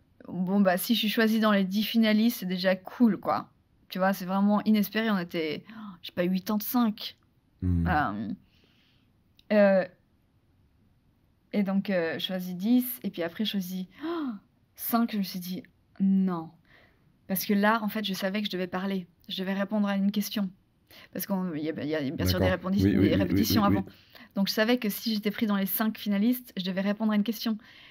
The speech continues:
Speaker 1: Donc, la hantise, mon accent, il était horrible. Je, je, mon anglais était horrible. Donc, je me suis dit, mon Dieu, je vais devoir parler devant le monde entier. Parce qu'à l'époque, c'était vraiment retransmis dans le monde entier,
Speaker 2: Ouais,
Speaker 1: quoi.
Speaker 2: oui, c'est clair.
Speaker 1: Et, euh, avec mon accent, euh, super, euh,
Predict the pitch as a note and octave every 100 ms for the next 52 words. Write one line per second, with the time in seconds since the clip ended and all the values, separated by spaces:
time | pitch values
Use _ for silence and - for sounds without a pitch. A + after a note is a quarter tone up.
0 | - _ - F#3 F#3 - G3+ G#3 - -
1 | D#4 C#4+ A3+ G3 G3 G3 - A3+ G#3+ F3+
2 | F3 - - B3 C4 C4 G3 F#3 F#3 F#3+
3 | F#3+ G3 G3+ G#3+ A3 G#3 - A#3+ C#4+ C4+
4 | F#3 - - - - G#3+ G#3 G#3+ - G#3
5 | A#3 G#3+ A3 A3 A3+ A3+ G3+ F#3+ G3+ -
6 | A3 A#3+ B3 B3 - _ _ _ _ _
7 | _ - A3 G#3 A3+ G#3+ G#3+ A3+ A#3+ C4+
8 | - D4 C#4 G3+ - G3+ F3+ F#3 B3 B3
9 | - E3 F#3+ A3+ G#3+ G3 F#3+ - G#3+ A3+
10 | - D#3 E3 G3+ B3+ B3+ E2 F#2+ F#2 F2+
11 | - - F#2+ - _ _ _ _ _ _
12 | _ _ _ _ _ _ - G#3+ G#3+ F#3+
13 | E3+ C3+ - - - G#3 G3 G3+ G3+ G3+
14 | - A3 G#3+ G3 E3+ F3 G3+ - A3+ A3+
15 | A3 G3 F#3+